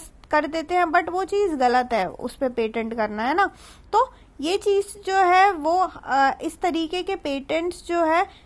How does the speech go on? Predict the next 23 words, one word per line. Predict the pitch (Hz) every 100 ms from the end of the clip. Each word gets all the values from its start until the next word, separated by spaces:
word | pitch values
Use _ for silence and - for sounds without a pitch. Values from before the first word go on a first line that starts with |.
| _ -
आप | 294 311
नहीं | 277 269 311 370
कर | 311 285
सकते। | 285 285 - 339
और | - 330
ऐसा | 349 - 294 - 392 392
में, | 370
ऐसे | 381 - 285 359 370
केस | 339 320 -
में | 349
हमें | 339 349 359
क्या | 330
करना | 339 330 302
पड़ेगा? | 294 254 330
एमएनसीज | 294 269 269 294 285 294
और | 277
इन | 277 269
सब | 294 277 - -
से | 339 320
जो | 330
है | 339 466 - - -
हमें | 302 370
अपने | - 277 - 294 339 403